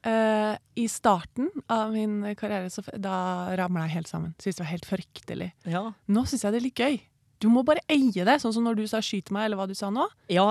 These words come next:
Speaker 2: jeg, eh, har ikke noe problem med det.
Speaker 1: Nei, et, da, jeg synes, jeg synes det kan være fint, det. Hvis du skal presentere noe som er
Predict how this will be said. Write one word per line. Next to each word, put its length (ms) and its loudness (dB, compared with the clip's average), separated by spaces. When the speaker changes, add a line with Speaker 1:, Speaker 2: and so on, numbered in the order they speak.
Speaker 2:
jeg, 300 0
eh, 320 -6
har 160 -2
ikke 160 -4
noe 80 -6
problem 360 0
med 120 -4
det. 80 2
Speaker 1:
Nei, 180 4
et, 160 0
da, 180 2
jeg 160 2
synes, 260 -2
jeg 160 -2
synes 180 -6
det 80 -6
kan 140 -2
være 80 -8
fint, 240 -6
det. 80 -8
Hvis 160 2
du 160 2
skal 200 4
presentere 520 0
noe 160 0
som 160 -4
er 120 -4